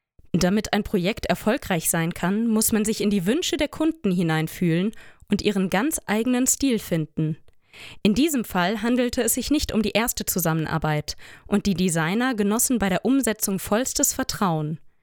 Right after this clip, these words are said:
Das Studio hatte freie Hand bei der Auswahl von Möbeln und weiteren Raumelementen. Es dauerte rund drei Monate, um das Apartment fertigzustellen.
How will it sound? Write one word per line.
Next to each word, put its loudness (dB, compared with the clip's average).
Das 2
Studio 2
hatte -4
freie -2
Hand -2
bei 2
der 0
Auswahl 0
von 0
Möbeln 2
und -2
weiteren -2
Raumelementen. 0
Es 2
dauerte 0
rund -2
drei 0
Monate, 0
um 2
das 0
Apartment 0
fertigzustellen. 0